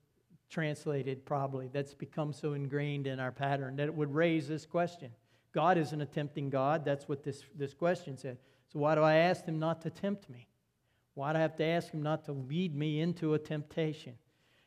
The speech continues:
And I'm, I'm trying to explain that, uh, that, uh, it could be translated, I think, in a better way that would make it more clear. While not leading us into temptation,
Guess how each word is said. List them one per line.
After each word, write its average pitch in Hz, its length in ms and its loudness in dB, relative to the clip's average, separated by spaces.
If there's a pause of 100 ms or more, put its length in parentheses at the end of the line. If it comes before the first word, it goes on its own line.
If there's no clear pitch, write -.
(160)
And 147 100 -2
I'm, 156 260 0
I'm 143 200 -6
trying 160 300 2
to 151 40 0
explain 151 640 -4
that, 139 340 -2
uh, 147 180 -8 (140)
that, 139 300 -2 (400)
uh, 127 180 -6 (460)
it 147 160 -6
could 180 140 2
be 156 100 0
translated, 160 680 0
I 131 40 -2
think, 147 300 -4
in 131 100 0
a - 20 -4
better 131 300 2
way 139 440 4
that 135 220 0
would 135 160 0
make 147 320 -2
it 143 140 -4
more 131 260 -6 (140)
clear. 143 500 0 (1160)
While 190 580 6
not 220 340 8
leading 185 380 4
us 165 200 0
into 156 200 0
temptation, 151 840 0